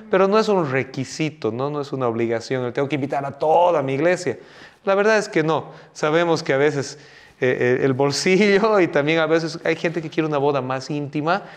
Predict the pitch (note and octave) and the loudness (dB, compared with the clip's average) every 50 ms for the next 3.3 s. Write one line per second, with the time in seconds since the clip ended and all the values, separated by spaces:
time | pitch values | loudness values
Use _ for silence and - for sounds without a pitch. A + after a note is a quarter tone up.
0 | - - - D3 D3 - D#3+ D3 D3 D3 - C#3 A#2+ - D3 C3+ C#3 C#3 C3+ B2+ | -20 -8 -6 -4 -2 -2 -2 -2 -2 -2 -2 -4 -2 0 0 0 0 0 0 2
1 | C#3 D3 D3+ D3+ F3 G3 G3+ F#3+ F3 A3 B3 C#4 D4+ C#4+ C4 A#3+ G#3+ A#3+ A#3+ A3+ | 2 0 0 0 0 0 0 0 2 2 2 2 2 0 -2 0 0 0 0 -2
2 | G#3+ F3 E3+ F3+ F3+ F3+ - G3+ G3 F#3 E3+ C3+ B2+ C3 - C3+ B2+ B2+ A#2 A2 | -2 -2 -2 -2 -2 -2 -6 -4 -2 0 0 0 -2 -2 -4 -2 -2 0 0 -2
3 | A2 A2 G2+ G2 F#2 | -2 -4 -8 -10 -14